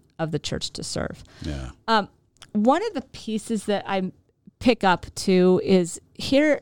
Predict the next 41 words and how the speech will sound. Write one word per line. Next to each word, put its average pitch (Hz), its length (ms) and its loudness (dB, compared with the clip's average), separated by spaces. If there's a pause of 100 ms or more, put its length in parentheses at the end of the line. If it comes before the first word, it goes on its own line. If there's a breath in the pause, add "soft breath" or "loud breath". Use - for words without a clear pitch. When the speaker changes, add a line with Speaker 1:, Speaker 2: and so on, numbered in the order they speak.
Speaker 1:
they've 214 200 0
got 285 220 0
this 277 160 0
very 202 380 4
much 208 260 -4
this 180 200 -6
reality 175 600 6
of 160 160 -2
a 170 40 0
world 160 640 2 (540)
where 196 160 4
people - 540 -2 (140)
aren't 175 280 4 (120)
equal. - 520 -2
I, 262 120 0 (220)
I 269 40 4
mean, 254 160 4
Speaker 2:
Mm-hmm. 208 180 2
Speaker 1:
most 294 220 4
of 294 120 0
us 254 140 0
in 226 80 -2
Americans, 190 640 0
we 262 160 0
at - 120 -2
least, 214 220 -2
that's 214 200 -2
part 220 340 4
of 190 140 -2
our, 175 380 4 (280)
our 180 100 4
D 180 300 -2
N 170 160 -2
A, 175 480 2
you 180 120 -2
know, 165 520 0
all 175 240 4
are 170 80 -2
created 175 460 -4
are 214 160 -4
equal, 220 340 -2